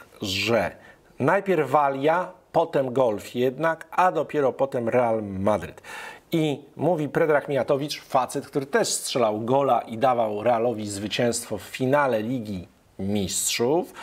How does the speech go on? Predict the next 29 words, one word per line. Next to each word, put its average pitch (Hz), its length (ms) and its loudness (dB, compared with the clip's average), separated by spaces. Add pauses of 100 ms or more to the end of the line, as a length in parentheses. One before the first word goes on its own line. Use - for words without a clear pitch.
(440)
E, 110 220 2
myślę, 196 360 0
że 165 120 0
Bale 180 220 0
jest 147 380 0
bardzo 226 360 2
szczególnym 160 580 0
typem 143 320 -2
faceta. 104 400 -4
Nie 113 160 0
znam 202 160 2
go 254 100 2
osobiście, 285 540 2
ale 143 160 4
z - 120 -8
tego, 180 280 2
co, 135 340 0 (380)
e, 120 320 2
słyszę, 214 800 0
wydaje 185 420 -4
się - 160 0
specyficzną 202 800 -2
osobą, 165 500 2 (360)
e, 139 60 2 (1800)
wydaje 254 360 2
się 208 140 2
być 180 180 -2
trochę 180 300 2
dziwny. 113 380 -6